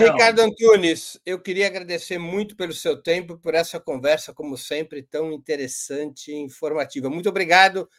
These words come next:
Speaker 2: por ter aceito o nosso convite mais uma vez.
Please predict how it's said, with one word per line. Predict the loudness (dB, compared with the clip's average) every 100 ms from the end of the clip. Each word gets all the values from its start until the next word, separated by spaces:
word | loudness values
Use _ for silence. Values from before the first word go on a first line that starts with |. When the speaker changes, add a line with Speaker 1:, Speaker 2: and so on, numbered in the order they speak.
| _ _
Speaker 2:
por | -8
ter | 0
aceito | 0 0 -4 -6 -4
o |
nosso | -4 -4
convite | -6 -6 -6 -8 -8 -12
mais | -4 -2 -2
uma | -4
vez. | -4 -6 -8 -14 -20